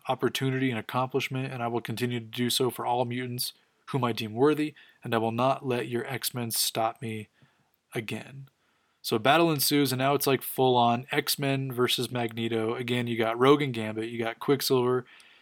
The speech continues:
you got Jean, you got Wolverine, you got Xavier. Uh, you know, lots of powerhouses on this team. They do. They fight against Magneto. We got Gambit hitting Magneto in the face with his cards and everything, but then he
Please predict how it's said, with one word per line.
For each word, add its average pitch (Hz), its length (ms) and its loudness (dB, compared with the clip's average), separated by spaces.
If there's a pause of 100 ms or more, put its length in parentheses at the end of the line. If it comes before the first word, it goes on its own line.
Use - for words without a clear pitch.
(140)
you 123 100 -6
got 117 240 -2
Jean, 131 500 0
you 131 120 -6
got 117 180 -2
Wolverine, 113 600 -2 (220)
you 123 120 -8
got 113 160 0 (120)
Xavier. 113 640 4 (560)
Uh, 123 220 -6 (240)
you 147 100 -6
know, 117 100 -2
lots 123 220 2
of 123 80 -6
powerhouses 117 640 -2
on 117 140 -4
this 117 120 -6
team. 117 460 -6 (340)
They 143 120 0
do. 156 200 0
They 127 140 2
fight 123 440 -2
against 117 360 -4
Magneto. 147 680 -2 (200)
We 123 140 -2
got 110 240 2 (540)
Gambit 131 580 4
hitting 131 220 -2
Magneto 120 460 0
in 110 80 -4
the 107 80 -8
face 127 500 4
with 110 120 -10
his 110 160 -6
cards 127 640 -2
and 120 100 -6
everything, 123 540 -6
but 110 140 -12
then 110 160 -8
he 123 360 -4